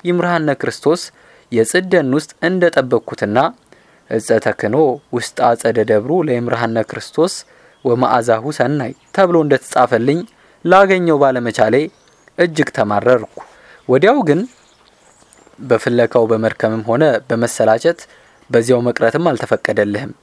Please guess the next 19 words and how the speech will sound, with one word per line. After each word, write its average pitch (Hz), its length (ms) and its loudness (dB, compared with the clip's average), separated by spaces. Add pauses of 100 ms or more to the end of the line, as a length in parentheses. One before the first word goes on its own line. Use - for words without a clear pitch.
(600)
ወደ 117 220 2
ቅዱሱ 120 380 -6
ቦታ 113 260 0
ለመመለስ 107 540 -2
በዘገየ 110 520 0
ቁጥር - 300 -2 (580)
«የኋለኛው 117 500 2
ዘመንህ 120 460 -2 (160)
እንደ 113 240 -4
ምንጣፍ 120 400 0
ወደ 117 140 0
አንተ 113 220 -2
እየተጠቀለለ 113 720 0
ይቀርባል» 113 460 0 (320)
የሚለው 202 460 2
ትእዛዝ 123 460 2 (180)
ትዝ 190 260 0
አለኝና 131 480 2 (720)
ማማረሩ 170 640 2